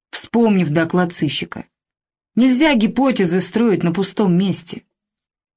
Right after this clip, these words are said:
«Учёные и в прошлом, и сейчас ищут только такие факты, которые воспринимаются наукой без всяких кавычек, и пока не находят ничего,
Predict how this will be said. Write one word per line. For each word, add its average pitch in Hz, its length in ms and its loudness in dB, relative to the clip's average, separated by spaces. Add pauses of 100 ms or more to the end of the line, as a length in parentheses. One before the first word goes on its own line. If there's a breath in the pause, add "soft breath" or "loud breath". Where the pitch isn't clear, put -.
(160)
«Учёные 226 540 4
и - 20 2
в - 100 -10
прошлом, 208 440 -2
и - 20 0
сейчас 208 560 -2
ищут 202 420 -2
только 220 320 0
такие 208 380 0
факты, 170 420 -2
которые 226 380 0
воспринимаются 233 800 2
наукой 240 480 0 (260)
без 185 220 2
всяких 233 420 -2
кавычек, 220 640 -2 (440)
и 180 120 0
пока 247 260 2
не 254 120 6
находят 240 480 2
ничего, 226 500 2